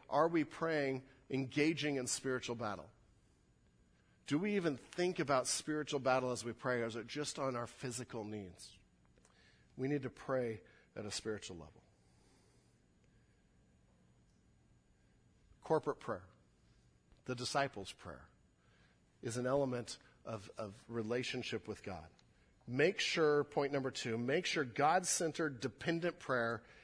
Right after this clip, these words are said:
is a consistent part of life, especially corporate prayer.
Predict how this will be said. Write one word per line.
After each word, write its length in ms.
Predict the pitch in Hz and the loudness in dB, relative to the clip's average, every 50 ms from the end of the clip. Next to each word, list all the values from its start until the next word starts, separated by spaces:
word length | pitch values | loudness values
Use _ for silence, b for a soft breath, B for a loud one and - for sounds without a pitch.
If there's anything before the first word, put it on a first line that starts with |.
| b b | b b
is 160 | - 131 120 | -2 0 0
a 60 | 131 | 0
consistent 800 | - - 147 131 - - - - - - - - - 160 147 - - b b b b _ - | 0 0 -2 0 2 2 4 4 4 2 2 0 0 -2 -2 -2 -6 b b b b _ -2
part 280 | - 135 127 123 123 - | 2 2 2 2 0 -4
of 160 | 113 113 104 107 | -6 -8 -6 -6
life, 500 | 98 90 90 87 - - - - - - - - | -6 -6 -6 -8 -12 -16 -20 -20 -20 -20 -14 -10
especially 560 | - 117 - - - - 143 127 - - 135 123 | -6 -4 -4 -2 0 2 2 2 2 0 -2 -2
corporate 400 | - - 117 107 - - - - | -2 -2 -4 -2 -4 -8 -10 -10
prayer. 240 | - 85 - - | -12 -12 -12 -14